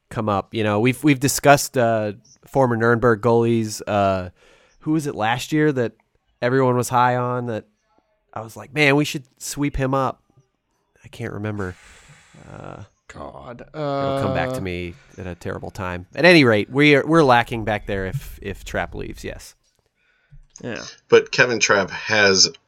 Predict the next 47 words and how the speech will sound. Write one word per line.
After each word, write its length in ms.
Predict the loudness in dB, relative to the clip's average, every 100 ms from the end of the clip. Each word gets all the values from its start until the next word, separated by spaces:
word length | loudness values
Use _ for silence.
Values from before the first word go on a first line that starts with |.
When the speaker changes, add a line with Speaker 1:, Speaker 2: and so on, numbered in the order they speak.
| _
Speaker 3:
earned 300 | 4 4 6
the 100 | 4
right 500 | 4 6 4 4 0 -8 _
over 260 | 0 4 4
the 120 | 4
years 480 | 0 4 4 4 2
and 120 | -2
everything 320 | 0 0 0 0
he's 180 | 0
done 240 | 2 2 2
for 260 | 2 4
us 200 | 4 2 -2 -14 -20 -20 _ _ _ 4 4
to 200 | 2 0
leave 340 | 4 4 4
if 140 | 2
he 140 | 2 -2
wants. 560 | 0 0 0 0 -2 -4 2
But 280 | 6 6 2
it 160 | -4 0
can't 280 | 2 2
be 140 | 2 2
one 220 | 4 4
of 100 | 6
those, 400 | 6 6 4 0 _ -20 -16 -4
"I'm 160 | 2
gonna 140 | 4 4
leave, 440 | 4 2 2 0
I'm 140 | -4 -2
gonna 180 | -4
come 220 | -2 -2 0
back 280 | -2 -2
later" 300 | 0 0 0
things. 480 | -2 -6 -6 -4 -4
We 200 | -2 -2
really 280 | 4 4 4
need 240 | 2 2 0
to 320 | 0 -2 -4 -12 -20 -4
start 320 | 4 6 4
planning 320 | 2 2 2 2
that 180 | 0
next 320 | -2 0 2 2
step, 260 | 2 -2 0
even 260 | 4 4
beyond 640 | 4 4 4 4 2 0 -4 -16 _ _
run 260 | 0 4 4
out 220 | 2 0
too, 480 | 4 4 2 0 -6